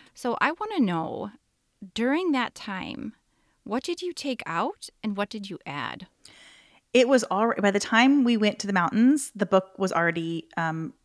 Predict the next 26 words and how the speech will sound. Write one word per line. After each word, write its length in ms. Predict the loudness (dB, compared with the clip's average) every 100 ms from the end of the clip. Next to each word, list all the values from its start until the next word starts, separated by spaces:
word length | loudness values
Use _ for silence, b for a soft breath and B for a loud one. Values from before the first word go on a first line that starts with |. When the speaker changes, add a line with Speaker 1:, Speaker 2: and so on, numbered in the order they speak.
| _
Speaker 2:
back 260 | -8 -6 -6
from 120 | -6
the 80 | -8
printer. 420 | -8 -8 -8 -10 -12 _ B B B B
So 760 | 4 8 8 8 8 6 2 _ 2
Speaker 1:
Mm. 0 |
Speaker 2:
I 460 | 6 6 4 2 -2
took 180 | -4 -2
the 80 |
time, 140 | -2 2
and 140 | 4
when, 360 | 6 4 4 2 0
when 240 | 4 6
that 160 | 6 6
happened, 560 | 2 2 2 0 2
I 100 | 2 4
actually, 760 | 4 2 -2 0 2 0 -4 _ -6
um, 460 | -4 -4 -6 -10 -14 _ _ -2
I 120 | -2
did 300 | 2 4 4
have 460 | 2 2 2 2 -2
a 60 |
little 180 | 0 2
bit 140 | 2
of 120 | 2 2
a, 160 | 0